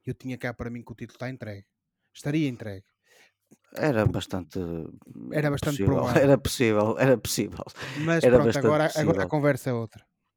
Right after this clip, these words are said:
Speaker 2: Sim, opá, só um bocado em relação ao Sporting. Eu acho que o Sporting, enquanto teve pernas e, e, e não precisou de se socorro-, socorrer do banco, o Sporting esteve sempre no jogo em termos de,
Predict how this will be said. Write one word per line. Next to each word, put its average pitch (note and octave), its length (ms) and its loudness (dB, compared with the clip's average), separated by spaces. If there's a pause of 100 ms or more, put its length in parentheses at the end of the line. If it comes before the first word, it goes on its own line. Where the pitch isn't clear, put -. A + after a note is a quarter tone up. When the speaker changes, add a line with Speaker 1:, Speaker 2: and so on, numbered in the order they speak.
(460)
Speaker 2:
Sim, C3+ 420 2
opá, B2 340 6
só F#3 200 4
um F3+ 60 2
bocado D3+ 260 6
em C#3 60 2
relação C3 320 2
ao A#2+ 80 4
Sporting. A2 600 2 (260)
Eu D3 160 6
acho D#3+ 180 2
que E3 60 0
o - 20 4
Sporting, A2+ 480 2
enquanto B2+ 320 0
teve A#2+ 240 0 (100)
pernas G2+ 580 0
e, A2 680 -2
e, A#2+ 60 0
e - 20 0
não A2+ 160 -2
precisou G#2 600 -2 (260)
de A2 100 -10
se B2 160 -6
socorro-, A2 440 -4
socorrer G#2+ 540 -2
do G2 140 -2
banco, G2+ 460 -6 (760)
o - 60 -8
Sporting C#3+ 360 2
esteve C3+ 240 2
sempre C3+ 580 0
no B2+ 360 0
jogo A#2 460 2
em A#2+ 80 -2
termos A#2+ 320 2
de, A#2+ 220 0